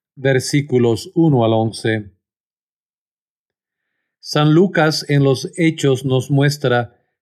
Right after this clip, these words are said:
cómo se cumplió la promesa de nuestro Señor. "Pero si yo me voy, os enviaré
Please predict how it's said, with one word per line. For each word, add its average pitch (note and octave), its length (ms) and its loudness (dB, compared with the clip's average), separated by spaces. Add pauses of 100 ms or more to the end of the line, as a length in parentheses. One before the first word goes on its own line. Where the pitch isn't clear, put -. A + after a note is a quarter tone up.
cómo D#3 260 2
se E3 200 -2
cumplió E3+ 380 2
la D#3 140 2
promesa C#3+ 540 0
de B2+ 120 -2
nuestro B2 380 -2
Señor. G#2+ 560 -4 (1400)
"Pero A#2+ 240 0
si A#2+ 200 -2
yo B2 140 0
me A#2+ 140 2
voy, D3 480 0 (140)
os C#3+ 380 -2
enviaré C3 840 0